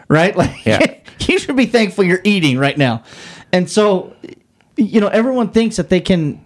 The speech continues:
Speaker 1: have whatever they want. And, but unfortunately, when they, they come to religion, they come to the Word of God,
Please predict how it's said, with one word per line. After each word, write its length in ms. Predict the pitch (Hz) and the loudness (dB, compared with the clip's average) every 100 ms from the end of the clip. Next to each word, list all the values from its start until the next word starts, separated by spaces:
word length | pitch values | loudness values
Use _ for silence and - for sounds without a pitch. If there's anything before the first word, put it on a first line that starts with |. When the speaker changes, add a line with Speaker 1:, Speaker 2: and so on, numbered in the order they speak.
| - | -6
Speaker 1:
have 320 | - 202 185 | 0 0 2
whatever 300 | 160 165 151 | 0 0 0
they 160 | 147 147 | 0 0
want. 360 | 170 151 110 | 2 0 -2
And, 240 | 147 156 151 - - - - - | -2 -2 -4 -12 -20 -20 -6 -2
but 240 | 190 - - - _ | -2 -2 -20 -20 _
unfortunately, 720 | 185 170 220 247 226 196 156 | -2 -2 -2 -2 0 0 0
when 180 | 156 170 | 0 0
they, 300 | 165 160 147 - - _ - | 0 -2 -6 -16 -20 _ 0
they 140 | 165 | 0
come 260 | - 214 208 | 0 0 0
to 100 | 180 | 0
religion, 500 | 160 151 - 143 139 | 0 2 2 2 0
they 100 | 135 | 0
come 260 | 131 190 185 | 0 0 0
to 140 | 185 | -2
the 80 | 156 | 0
Word 180 | 151 170 | 0 0
of 120 | 131 | 0
God, 480 | 143 214 170 139 139 | 2 2 0 -2 -8